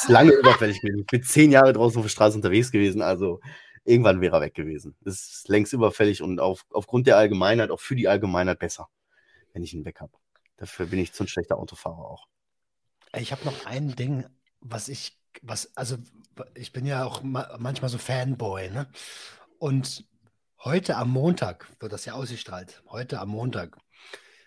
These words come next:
Speaker 2: Als wir es aufnehmen, ist es Mittwoch und morgen am Donnerstag. Ja, wer noch mitkommt, ist gut.
Speaker 1: Mhm, check.
Speaker 2: Ähm,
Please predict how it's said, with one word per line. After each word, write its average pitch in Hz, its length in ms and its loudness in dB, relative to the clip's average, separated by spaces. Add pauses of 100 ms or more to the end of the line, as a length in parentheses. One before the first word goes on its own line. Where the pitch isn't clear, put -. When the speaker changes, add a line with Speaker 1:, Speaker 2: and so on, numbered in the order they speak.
(1160)
Speaker 2:
Als 135 220 -6
wir 165 40 0
es 151 100 -2
aufnehmen, 202 480 0
ist 185 100 -4
es 160 120 -4
Mittwoch 156 440 -2
und 180 300 0
morgen 214 560 0
am 196 240 -4
Donnerstag. 170 760 -2 (520)
Ja, 143 300 -10
wer 117 140 -8
noch 113 120 -6
mitkommt, 175 500 -10
ist - 160 -12
gut. 208 280 -8
Speaker 1:
Mhm, 104 200 -6 (200)
check. - 440 -10
Speaker 2:
Ähm, 143 440 -2